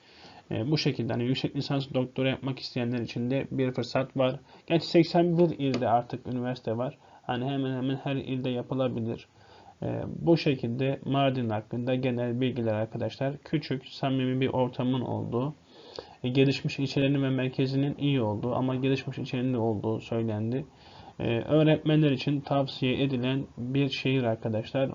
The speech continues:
Mardin şehrimiz. Devam edelim arkadaşlar. Bu yine orada bulunan bir kiliseden bir fotoğraf. Evet,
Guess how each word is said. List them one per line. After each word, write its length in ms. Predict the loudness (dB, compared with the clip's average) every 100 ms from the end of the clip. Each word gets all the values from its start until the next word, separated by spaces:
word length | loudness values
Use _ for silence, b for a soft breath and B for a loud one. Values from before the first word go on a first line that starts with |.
| -2
Mardin 360 | 2 2 0
şehrimiz. 580 | -2 -4 -4 -8 -10 -14 -20 -20 -20 -20 -20 -20 -20 -20 -20 -20 -20 -20 -20 -20 -20 -4
Devam 420 | 2 2 0 -8
edelim 300 | -10 -12 -10
arkadaşlar. 580 | -10 -12 -12 -10 -6 -2
Bu 100 | 0
yine 200 | 0 0
orada 400 | 0 0 0 0
bulunan 320 | 0 -2 0
bir 120 | -2 -4
kiliseden 460 | -8 -6 -4 -2
bir 140 | -4 -6 _
fotoğraf. 520 | -8 -4 -4 -2 -6 _ _ _ _ _ _ _ _ _ _ _ _ _
Evet, 260 | -4 -4